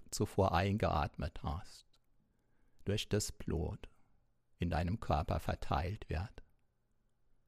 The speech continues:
In all die vielen Milliarden Körperzellen,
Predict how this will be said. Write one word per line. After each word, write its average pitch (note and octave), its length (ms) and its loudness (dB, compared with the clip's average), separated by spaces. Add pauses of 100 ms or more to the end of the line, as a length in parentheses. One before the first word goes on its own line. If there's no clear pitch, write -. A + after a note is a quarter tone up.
(480)
In E2+ 160 2
all F#2+ 180 4
die B2 140 6
vielen A2 560 4
Milliarden F2+ 720 4 (260)
Körperzellen, D#2+ 1200 0